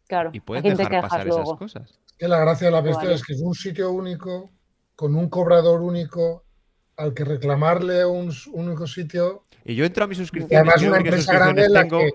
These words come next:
Speaker 2: y entro ahí y tengo todo.
Speaker 3: buena confianza, ¿eh? O sea, es que
Speaker 1: Pero que yo os digo una cosa, que ya ahora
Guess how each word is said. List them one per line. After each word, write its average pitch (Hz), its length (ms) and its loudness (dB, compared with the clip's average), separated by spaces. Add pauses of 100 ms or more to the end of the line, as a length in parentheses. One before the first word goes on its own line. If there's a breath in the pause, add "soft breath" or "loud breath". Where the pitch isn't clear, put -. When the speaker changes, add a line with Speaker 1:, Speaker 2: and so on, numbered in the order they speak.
Speaker 2:
y 120 160 -4
entro 139 260 -2
ahí 160 100 -2
y 156 60 -6
tengo 120 260 -8
todo. 156 140 -2
Speaker 3:
buena 175 160 4
confianza, 160 560 2 (280)
¿eh? 156 180 -6
O 120 40 -14
sea, 131 220 -10
es 120 80 -8
que 139 180 -8 (1120)
Speaker 1:
Pero 190 160 2
que 175 120 6
yo 185 80 4
os 180 80 6
digo 226 100 6
una 208 160 4
cosa, 208 220 0
que 165 180 2
ya 175 240 8
ahora 185 500 6